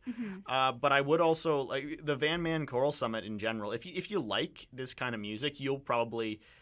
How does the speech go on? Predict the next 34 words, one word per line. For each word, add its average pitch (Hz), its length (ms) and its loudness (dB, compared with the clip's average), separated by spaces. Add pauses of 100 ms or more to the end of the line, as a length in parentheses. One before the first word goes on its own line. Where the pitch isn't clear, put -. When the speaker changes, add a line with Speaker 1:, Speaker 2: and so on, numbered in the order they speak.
(260)
Speaker 2:
the 151 80 -2
Choral 190 300 4
Summit, 190 260 4
I 139 120 4
think, 139 380 -2
is 123 240 -4
more, 117 600 2
um, 92 720 -4 (280)
more 135 560 2
praise 135 380 -2
music 160 280 -4
probably, 175 480 -2
or 120 220 0
more 117 460 2 (280)
orchestrated 113 540 -4
choral 123 380 -2
music. 170 460 -6 (260)
I 147 60 -4
don't 151 100 2
know 127 60 0
how 120 80 -2
many 107 180 -4
reefs 110 260 -4
they 110 80 -8
need 104 120 -8
to 104 40 -10
get - 120 -12
the - 40 -8
harmony 95 360 -8
right, 92 280 -6
but - 80 -20
there 101 120 -6
you 101 100 -8
go. 104 220 -8